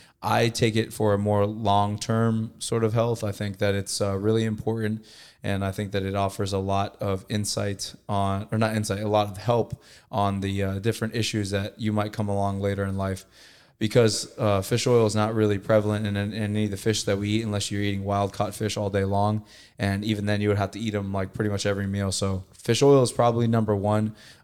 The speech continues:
Um, I just say multivitamin first 'cause everyone knows what a multivitamin is.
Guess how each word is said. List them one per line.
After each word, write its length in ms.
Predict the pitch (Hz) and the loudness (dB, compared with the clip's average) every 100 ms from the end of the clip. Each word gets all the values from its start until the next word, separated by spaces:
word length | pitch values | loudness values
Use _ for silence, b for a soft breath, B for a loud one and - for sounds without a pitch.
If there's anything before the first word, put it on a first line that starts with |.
| - | -4
Um, 340 | 95 95 98 - - - | -2 -2 -4 -10 -12 0
I 100 | 110 | 2
just 140 | 110 | 4
say 140 | 113 | 2
multivitamin 580 | 107 107 110 107 101 98 | 2 2 4 4 4 0
first 260 | - 104 - | 2 0 0
'cause 160 | 98 | -2
everyone 280 | 95 98 98 | -2 0 -2
knows 160 | 98 95 | -2 -2
what 100 | 95 | -2
a 20 | |
multivitamin 540 | 98 95 98 101 95 | -4 -4 -6 -6 -8
is. 180 | 87 90 | -10 -12